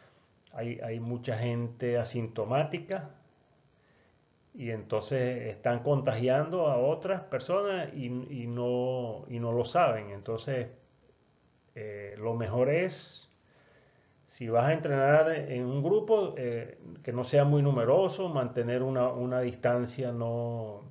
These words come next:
no menor a dos metros y evitar, eh, las multitudes.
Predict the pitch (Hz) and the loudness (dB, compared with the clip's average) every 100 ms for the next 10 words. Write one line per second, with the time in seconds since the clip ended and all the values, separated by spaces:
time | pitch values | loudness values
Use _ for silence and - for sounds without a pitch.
0 | - 117 120 123 120 120 120 104 113 151 | -6 -4 -2 0 2 4 4 2 0 -4
1 | - - - - _ _ _ _ - _ | -4 -12 -16 -20 _ _ _ _ -20 _
2 | _ _ _ _ 226 175 180 170 139 117 | _ _ _ _ -8 -2 2 2 2 0
3 | - 113 113 123 135 131 117 110 104 98 | 4 6 6 4 0 -2 -4 -6 -6 -8
4 | 92 92 101 - - _ _ _ - 113 | -10 -14 -16 -20 -20 _ _ _ -2 0
5 | 113 110 98 107 113 110 - | 2 -2 -4 -10 -12 -16 -18